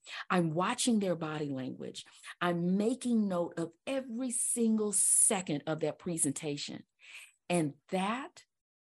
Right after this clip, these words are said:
is a resource that I point to as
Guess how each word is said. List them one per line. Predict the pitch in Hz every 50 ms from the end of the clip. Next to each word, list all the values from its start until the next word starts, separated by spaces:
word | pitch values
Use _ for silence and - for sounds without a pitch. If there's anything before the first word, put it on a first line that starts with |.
| _
is | - 190 190 180 175 175 170 - - -
a | 165 165 156 151
resource | 147 143 143 156 180 190 202 190 190 - - - 160 139 135 123 123 131 - - - - - - - _ _ _ _ _ _ _ _ _ _ _ _ _ _ _ _ _ _
that | 165 165 165 143 131
I | 131 135 135 139 143 135 - _ _ _
point | - - 202 196 190 190 170 185 -
to | - 170 156 143 139 135 135 - - - - - - _ _
as | 147 151 147 143 139 139 139 139 139 139 135 135 131 - - -